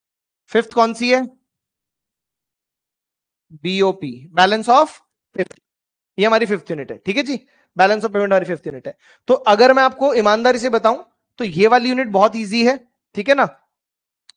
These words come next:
और गवर्नमेंट बजट और बीओपी भी ओके, ओके है, ठीक है। लेकिन ये जो दो यूनिट्स हैं, नेशनल इनकम और income and employment, ये दोनों बढ़िया वाली यूनिट है,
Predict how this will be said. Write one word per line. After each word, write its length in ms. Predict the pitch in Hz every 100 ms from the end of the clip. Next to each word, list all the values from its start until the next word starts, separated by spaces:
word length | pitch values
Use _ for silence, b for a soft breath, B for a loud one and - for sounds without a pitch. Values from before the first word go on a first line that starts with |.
| -
और 380 | 220 247 165 - _ _ -
गवर्नमेंट 440 | 165 196 226 262
बजट 280 | 247 254 269
और 80 | 277
बीओपी 440 | 208 220 254 254
भी 360 | 240 277 - _ _
ओके, 260 | 220 208 202
ओके 220 | 127 -
है, 160 | 117 - _ _
ठीक 140 | 196 202
है। 160 | 254 b b b
लेकिन 260 | 175 226
ये 240 | 190 180 294
जो 120 | 330
दो 180 | 233 262
यूनिट्स 320 | 240 226 180
हैं, 80 | 185
नेशनल 340 | 180 185 233
इनकम 220 | 233 240
और 360 | 233 277 277 - -
income 260 | 202 208 214
and 140 | 208
employment, 380 | 190 170 151 131
ये 160 | 143 196
दोनों 300 | 185 202 202
बढ़िया 300 | 170 165 160
वाली 200 | 139 120
यूनिट 220 | 113
है, 60 | 110